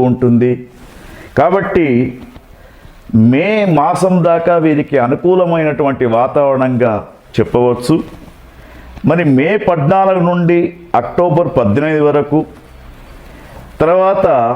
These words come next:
డిసెంబర్ ఐదు నుండి సంవత్సరం మొత్తం కూడా వీరికి గురు గమనం అనేది చక్కగా లేదు కాబట్టి,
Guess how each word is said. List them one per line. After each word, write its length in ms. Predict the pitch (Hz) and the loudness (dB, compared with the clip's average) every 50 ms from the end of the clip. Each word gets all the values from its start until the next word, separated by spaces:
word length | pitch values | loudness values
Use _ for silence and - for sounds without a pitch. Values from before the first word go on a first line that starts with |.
| 123 - - - - - - - - - 80 80 120 | -4 -8 -12 -18 -20 -20 -14 -6 -2 -2 0 2 0
డిసెంబర్ 600 | 135 123 123 190 196 208 208 190 208 202 196 190 - - - - - - 110 139 | 0 0 0 0 2 2 2 2 2 0 0 -2 -4 -4 -6 -4 -2 -2 0 0
ఐదు 180 | 185 185 180 208 196 180 | 2 2 2 2 2 0
నుండి 340 | 180 175 170 160 175 165 147 123 113 123 - - - - - - - - - - | 0 2 2 2 2 2 2 2 0 0 -2 -6 -14 -20 -20 -20 -18 -12 -6 -2
సంవత్సరం 520 | - 113 143 165 175 170 170 - 175 180 156 143 131 | -2 0 2 0 0 -2 0 -2 0 0 2 2 2
మొత్తం 320 | 131 127 - - 180 175 175 165 156 | 0 0 0 -2 0 2 2 2 2
కూడా 260 | 156 156 156 156 156 147 127 120 117 - - - - - - - - - - - - - - - 101 | 2 2 2 2 2 2 0 0 -2 -6 -8 -16 -20 -20 -20 -20 -20 -18 -16 -16 -14 -8 -2 0 0
వీరికి 300 | 127 135 127 135 - 135 110 92 82 | 2 2 0 0 0 2 2 2 2
గురు 160 | 110 131 180 208 175 175 | 2 2 2 2 2 0
గమనం 340 | 160 156 165 170 170 165 165 156 | 0 0 0 0 0 2 2 0
అనేది 380 | 151 147 147 147 135 147 139 120 110 117 - - - - - - - - - - - - - - - - - - - - - - - - - - | 2 0 0 0 0 0 0 0 -2 -4 -6 -10 -20 -20 -20 -20 -20 -20 -20 -20 -20 -20 -20 -20 -20 -20 -20 -20 -20 -20 -20 -20 -20 -10 -4 -2
చక్కగా 380 | 123 120 - 139 127 127 131 127 120 110 | 0 0 2 2 2 2 2 2 2 2
లేదు 240 | 113 127 147 160 170 165 160 | 2 2 2 2 2 2 2
కాబట్టి, 500 | 151 139 131 131 135 123 - - 151 147 | 2 2 2 2 0 0 -2 -2 0 0